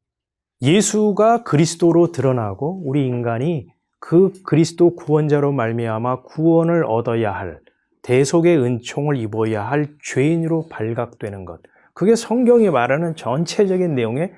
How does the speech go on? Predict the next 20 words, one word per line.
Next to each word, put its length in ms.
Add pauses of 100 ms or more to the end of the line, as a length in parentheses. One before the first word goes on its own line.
(320)
핵심이라고도 760
할 80
수 160
있어요. 440 (1200)
그런데 600 (720)
말씀을 420
우리가 280
깊이 320
묵상하면요, 960 (360)
그 180
자에게 640 (400)
덮어주시는 960
하나님의 640
사랑을 640
발견하게 440
됩니다. 240 (1900)
선악과 680
따먹은 560
아담과 640
하와에게 720